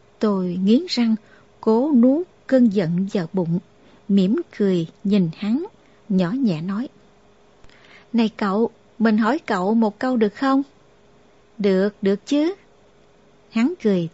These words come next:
toe toét, gật đầu lia lịa. "Nếu cậu bị một người nhìn chăm chăm vô mặt, liệu cậu có thấy dễ chịu không?" Tôi mỉm cười hỏi. "Ờ, à, <laughs> mình xin lỗi." Hắn lúng túng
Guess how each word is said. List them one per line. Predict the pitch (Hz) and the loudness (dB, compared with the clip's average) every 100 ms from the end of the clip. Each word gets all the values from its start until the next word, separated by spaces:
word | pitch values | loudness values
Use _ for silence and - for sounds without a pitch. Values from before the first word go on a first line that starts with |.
| - | -4
toe | 247 | -4
toét, | - 262 330 - _ - | -4 -6 -6 -8 _ -4
gật | 190 - | -4 -4
đầu | 196 175 | -6 -4
lia | 170 214 | -2 -2
lịa. | 190 190 160 202 _ _ _ _ _ _ _ _ - _ - | -2 -2 -4 -10 _ _ _ _ _ _ _ _ -20 _ 0
"Nếu | 262 302 359 285 262 | 2 2 0 -2 -2
cậu | 202 | -2
bị | 220 208 | 2 4
một | 220 202 220 | 4 0 0
người | 214 202 196 | 0 2 2
nhìn | 214 202 | 2 2
chăm | 196 240 214 | 0 0 0
chăm | 202 220 208 | 0 0 2
vô | 214 | 2
mặt, | 196 190 190 - - - | 0 -2 -6 -14 -20 -4
liệu | 214 190 196 233 226 | 0 2 2 0 0
cậu | 196 | -2
có | 254 | -2
thấy | 294 339 320 | -4 -4 0
dễ | 220 240 | 0 -2
chịu | - 208 180 | 0 0 0
không?" | 220 269 269 262 _ _ _ _ _ _ _ _ _ - | -2 -2 -2 -2 _ _ _ _ _ _ _ _ _ -2
Tôi | 214 196 190 190 | 0 0 -2 -2
mỉm | 185 180 277 - | -2 -2 -4 -2
cười | 175 | -2
hỏi. | 165 160 202 - _ _ _ _ _ _ - - - _ | -4 -10 -10 -12 _ _ _ _ _ _ -20 -20 -20 _
"Ờ, | - 240 240 240 240 240 | -2 0 0 0 -2 -2
à, | - 220 196 202 - | -2 -2 0 0 0
<laughs> | 208 | 0
mình | 196 185 | 0 2
xin | 254 220 | 2 0
lỗi." | 208 160 202 339 - _ _ _ _ _ _ _ _ | 0 0 0 -4 -8 _ _ _ _ _ _ _ _
Hắn | 226 277 | -4 0
lúng | 247 330 | 0 0
túng | - 247 370 | -2 0 -2